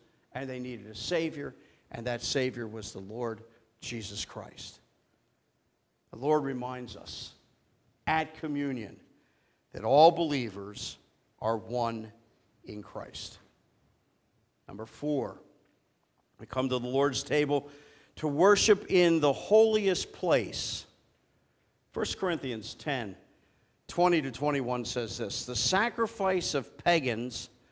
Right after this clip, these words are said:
are offered to demons, not to God.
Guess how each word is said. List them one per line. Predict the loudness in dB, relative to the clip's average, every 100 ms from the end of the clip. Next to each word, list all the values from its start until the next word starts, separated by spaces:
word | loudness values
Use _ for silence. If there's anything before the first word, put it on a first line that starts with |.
| _ _ _ _ _ _
are | -2 4
offered | 8 6 4 -4
to | -6
demons, | -4 0 0 0 -8 -14 -12 -14 -18 _ _
not | -6 -6 -6
to |
God. | -2 0 0 -2